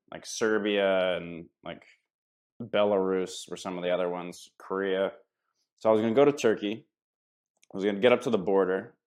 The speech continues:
and probably scoot through it or figure out a way to get through it. I was convinced I could do it, and then wasn't happening. So after eighty-nine days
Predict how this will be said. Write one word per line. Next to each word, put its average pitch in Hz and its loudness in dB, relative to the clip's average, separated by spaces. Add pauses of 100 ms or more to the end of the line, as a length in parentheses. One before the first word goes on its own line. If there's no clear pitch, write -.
(960)
and 104 -8
probably 104 6
scoot - -2
through 123 2
it - 0
or 101 -2
figure 104 0
out 98 4
a 104 0
way 104 2
to 98 -4
get 92 -4
through 123 0
it. 151 -2 (500)
I - -2
was 98 -4
convinced 98 -6
I 101 -2
could 95 -4
do 104 2
it, 110 0 (160)
and 101 -8
then 98 -4 (360)
wasn't 104 0
happening. 90 -4
So 101 -2
after 85 -2
eighty-nine 98 -4
days 92 -6